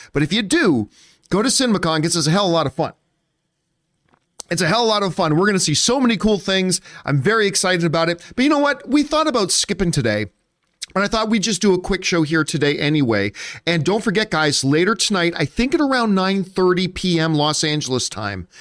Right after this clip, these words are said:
later tonight, we will be doing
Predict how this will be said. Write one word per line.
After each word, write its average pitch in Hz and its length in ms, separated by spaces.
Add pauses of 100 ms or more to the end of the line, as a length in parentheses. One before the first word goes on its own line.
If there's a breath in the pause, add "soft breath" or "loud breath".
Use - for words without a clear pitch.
(280 loud breath)
later 165 280
tonight, 139 480 (320 loud breath)
we 151 240
will 214 160
be 233 160
doing 170 480